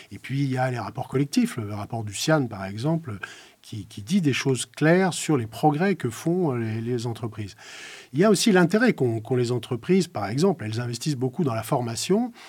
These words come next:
et elles s'en prévalent, elles ont raison, mais elles le font aussi parce que c'est leur intérêt. Elles font des choses pour l'accès à la santé de leurs salariés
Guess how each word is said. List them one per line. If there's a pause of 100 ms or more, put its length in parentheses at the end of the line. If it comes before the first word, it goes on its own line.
(160)
et
elles
s'en
prévalent,
elles
ont
raison, (280)
mais
elles
le
font
aussi
parce
que
c'est
leur
intérêt. (340)
Elles
font
des
choses
pour
l'accès
à
la
santé
de
leurs
salariés